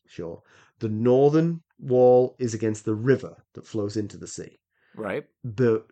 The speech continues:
Speaker 1: sewers are in the north. They roll into the river, and the river takes the sewage out into the sea.
Speaker 2: Uh-huh.
Speaker 1: Okay.
Speaker 2: Okay, I'm with ya.
Speaker 1: Dany said,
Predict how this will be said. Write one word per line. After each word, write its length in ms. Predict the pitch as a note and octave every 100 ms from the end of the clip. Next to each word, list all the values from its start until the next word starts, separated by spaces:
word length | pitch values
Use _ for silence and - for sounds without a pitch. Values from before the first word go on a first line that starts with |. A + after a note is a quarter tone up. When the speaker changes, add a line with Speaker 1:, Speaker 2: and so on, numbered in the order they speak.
| _
Speaker 1:
sewers 720 | - - A#3 F3+ A2+ C3 - _
are 120 | A#2+
in 100 | B2
the 80 | A#2
north. 640 | A2+ C3 D#3 G#2+ G#2+ C3+ _
They 200 | A#2 A2
roll 260 | A2 B2+ C3
into 160 | C3
the 120 | C3+ B2
river, 320 | C3 A#2 A2
and 100 | A2
the 60 |
river 200 | G#2 A2+
takes 320 | A2+ A#2+ G#2+ -
the 80 |
sewage 320 | G#2+ G#2+ G#2 G#2
out 160 | F#2+
into 140 | G2 -
the 20 | G2+
sea. 140 | A2
Speaker 2:
Uh-huh. 100 | E3 - _ _ _ _ _ _ _ _ _ _ _ _ -
Speaker 1:
Okay. 200 | F2+ A2+
Speaker 2:
Okay, 140 | D#3+ - -
I'm 60 |
with 160 | F2+ -
ya. 80 | F#3 - _ _ _ _ _ _ _ _ _ _ _ _ _ _ _ _ _ -
Speaker 1:
Dany 260 | C3+ E3+ G#3
said, 440 | - B2+ G#2 G#2